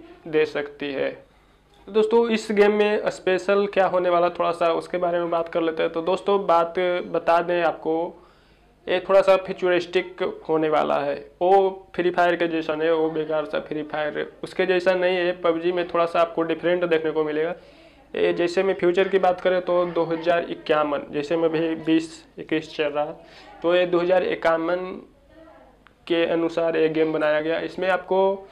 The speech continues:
थोड़ा सा advanced car, bike वगैरह, आपको skin थोड़ा सा अपनापन की तरह लगने वाला है, जैसे में हम लोग Indian और भी, जैसे India में गाड़ी लोग होते हैं, उसके जैसे आपको इस गेम में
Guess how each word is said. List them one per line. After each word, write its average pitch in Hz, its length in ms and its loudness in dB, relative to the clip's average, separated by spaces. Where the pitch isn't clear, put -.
थोड़ा 180 120 6
सा 185 180 2
advanced 180 560 0
car, 165 380 2
bike 156 460 0
वगैरह, 151 600 0
आपको 156 580 2
skin 180 400 -2
थोड़ा 175 160 4
सा 175 160 0
अपनापन 165 460 -2
की 165 120 -4
तरह 160 300 0
लगने 156 320 0
वाला 151 240 -2
है, 160 100 0
जैसे 156 300 -4
में 160 300 0
हम 151 140 -4
लोग 156 160 2
Indian 156 540 -2
और 147 300 0
भी, 147 360 -4
जैसे 151 280 -4
India 160 220 2
में 156 160 0
गाड़ी 156 240 2
लोग 151 280 -2
होते 143 320 -4
हैं, 151 200 -8
उसके 180 220 0
जैसे 185 260 6
आपको 175 400 0
इस 175 240 -8
गेम 170 640 0
में 160 320 -2